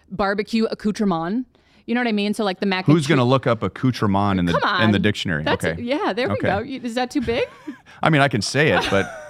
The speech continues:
Speaker 1: <laughs>
Speaker 2: I don't know what it means. But
Speaker 1: You and your French last
Speaker 2: Yeah.
Speaker 1: name, and you don't know the word
Speaker 2: <laughs>
Speaker 1: accoutrement. Come on, Ryan.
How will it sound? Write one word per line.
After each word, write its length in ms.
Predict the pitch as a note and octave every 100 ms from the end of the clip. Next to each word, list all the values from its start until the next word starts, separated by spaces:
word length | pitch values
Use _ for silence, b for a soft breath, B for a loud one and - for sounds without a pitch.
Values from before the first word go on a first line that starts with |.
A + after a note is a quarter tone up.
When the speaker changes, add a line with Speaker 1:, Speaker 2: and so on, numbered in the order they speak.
| B4
Speaker 1:
<laughs> 260 | - C5 -
Speaker 2:
I 60 | A2
don't 140 | G#2
know 60 | G#2
what 100 | F#2
it 40 |
means. 440 | F#2+ C#3 F2+ A2
But 180 | - F2+
Speaker 1:
You 120 | B3 D#4+
and 100 | D4+
your 100 | B3
French 400 | - B3+ - C#4
last 200 | A#3+ A#3
Speaker 2:
Yeah. 160 | A#2+
Speaker 1:
name, 280 | B3+ C#4+ B3+
and 120 | A#3
you 80 | A#3+
don't 180 | A#3+ B3
know 120 | C4
the 100 | C4
word 160 | A#3+ A#3+
Speaker 2:
<laughs> 180 | A#3+
Speaker 1:
accoutrement. 840 | - D#4+ D4 C4+ B3 A#3+ B3 G#3+ A#3
Come 260 | - C#4 C4+
on, 180 | C4+ A3
Ryan. 380 | F3 E3+ F3+